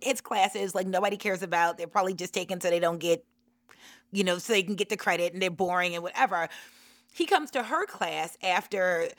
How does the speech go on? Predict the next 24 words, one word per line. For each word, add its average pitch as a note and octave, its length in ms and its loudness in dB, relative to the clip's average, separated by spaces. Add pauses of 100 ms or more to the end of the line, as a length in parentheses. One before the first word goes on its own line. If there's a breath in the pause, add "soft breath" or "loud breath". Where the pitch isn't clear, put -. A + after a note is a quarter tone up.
(320 loud breath)
um, E3+ 380 2
the G3 80 -8
sister G#3+ 320 -6
answers G3 380 -4
the G3+ 260 -6
ad, G3 500 -2 (640)
and F3+ 540 0 (840)
her D4+ 160 -2
classes A#3+ 400 0
are F3+ 120 -2
packed, - 600 -6 (120)
like, F#3+ 240 0 (360)
packed. - 480 -2
Like, F#3+ 220 -2
people C4+ 360 0
are G3 80 -2
sitting A3 360 0
on F3 240 0
steps. - 640 -2 (360 loud breath)
They're G#3 200 2
standing F3+ 580 -2
in E3 220 -2
the D#3+ 80 -6
back. B3 580 0